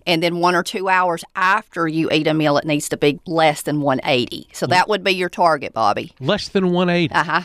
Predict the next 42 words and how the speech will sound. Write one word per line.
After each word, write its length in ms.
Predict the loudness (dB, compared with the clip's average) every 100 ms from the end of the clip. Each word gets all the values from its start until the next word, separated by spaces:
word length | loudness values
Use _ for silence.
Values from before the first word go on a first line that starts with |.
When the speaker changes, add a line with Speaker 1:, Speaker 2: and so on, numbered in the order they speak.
| -2
Speaker 1:
less 260 | 0 0
than 160 | -4 -4
one 220 | -2 0
eighty 240 | 0 0
is 120 | -4 -2
what 200 | -4 -4
you 80 |
wanna 180 | -4 -4
shoot 160 | -4 -4
Speaker 2:
Okay, 200 | -2 0
Speaker 1:
for. 100 | 0
Speaker 2:
that, 140 | -2
that 140 | 0 0
is 140 | -2
tough. 360 | -4 -8 -6 -2
Speaker 1:
Mm-hmm. 440 | 0 2 -2 0
Speaker 2:
That 160 | -2 0
is 140 | 0
Speaker 1:
And 80 | 0
Speaker 2:
tough. 100 | 0
Speaker 1:
it 20 |
can 180 | 0 2
be 140 | 0
challenging. 720 | -2 0 0 0 -4 -10 -6 -2
Speaker 2:
It 160 | 0
is, 220 | 0 0
it 100 | 0
is 80 | -2
a 40 | 0
challenge. 400 | -2 0 -2 -6 -12 -2
Now, 180 | -2
uh, 220 | 0 -2 -2
you 180 | -2
know, 60 | -2
is 160 | 0 -2
someone 480 | -2 0 2 0
considered 520 | 0 -2 0 -2 0 0
to 120 | 0
have 260 | 2 -2 -2
pre-diabetes 1120 | 0 0 0 -2 0 0 0 0 0 0 -2
if 140 | -2
they're 160 | 2